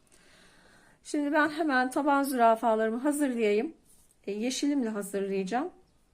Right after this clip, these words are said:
Modelimizin yapımına geçelim. Evet hanımlar, taban zürafalarım hazır bu şekilde.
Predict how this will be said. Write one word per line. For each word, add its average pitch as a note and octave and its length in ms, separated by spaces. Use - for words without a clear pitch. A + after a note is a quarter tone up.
Modelimizin C4+ 600
yapımına C4 420
geçelim. F#3+ 540
Evet A#3 280
hanımlar, G#3 500
taban A#3+ 340
zürafalarım A3 840
hazır A3+ 640
bu G#3+ 80
şekilde. F#3+ 720